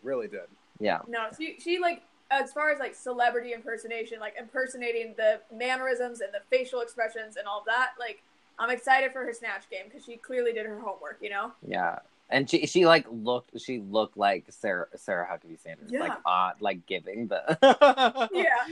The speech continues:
Speaker 2: You
Speaker 3: got
Speaker 2: think of
Speaker 3: the,
Speaker 2: all
Speaker 3: the
Speaker 2: the, think of, like, scrolling through
Speaker 3: Wistful.
Speaker 2: your news in the morning and you see her face and you're like, "Oh, that's what." <laughs>
Speaker 3: And I don't think I realized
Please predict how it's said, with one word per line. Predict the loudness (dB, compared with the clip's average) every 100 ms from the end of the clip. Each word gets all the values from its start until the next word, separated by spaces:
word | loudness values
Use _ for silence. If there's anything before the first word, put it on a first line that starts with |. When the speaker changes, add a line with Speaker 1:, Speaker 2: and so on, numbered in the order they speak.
| -8
Speaker 2:
You | -4
Speaker 3:
got | 0
Speaker 2:
think | 2
of | 2 2
Speaker 3:
the, |
Speaker 2:
all | 4 2
Speaker 3:
the | 0
Speaker 2:
the, | -4 -8 _ _ -12
think | -8
of, | -4
like, | -4 -4
scrolling | -6 -8 -6 -8
through | -10
Speaker 3:
Wistful. | -8
Speaker 2:
your | -8
news | -8 -10 -10
in | -8
the | -6
morning | -2 -2 -2 -6
and | -10
you |
see | -8 -2
her | -2 0
face | 0 2 -2
and | -6
you're | -4
like, | -2
"Oh, | -2 0 0 -4 -10 -16 -2
that's | 2 2 0
what." | 0
<laughs> | 4 10 10 10 8 8 4 4 -2 2
Speaker 3:
And | 2
I | 2
don't | 2 -2
think | -4 -4
I | -2
realized | -4 -4